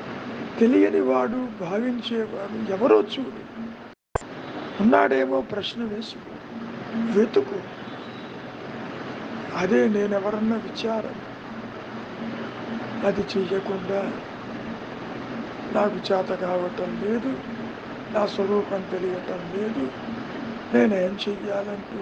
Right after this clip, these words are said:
ఎక్కడికి పరిగెత్తినా ప్రయోజనం ఏంటి? ఎవరైనా నీకు చేతికి అందిస్తారా? పోనీ పవిత్ర గ్రంథాల్లో అది ఏమైనా ఉంటుందా?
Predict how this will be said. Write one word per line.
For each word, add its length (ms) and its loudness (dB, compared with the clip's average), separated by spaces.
ఎక్కడికి 520 0
పరిగెత్తినా 800 0
ప్రయోజనం 880 0
ఏంటి? 300 -2
ఎవరైనా 500 4
నీకు 420 -4
చేతికి 280 -2
అందిస్తారా? 800 -4
పోనీ 280 8
పవిత్ర 380 2
గ్రంథాల్లో 560 4
అది 160 2
ఏమైనా 340 2
ఉంటుందా? 800 -4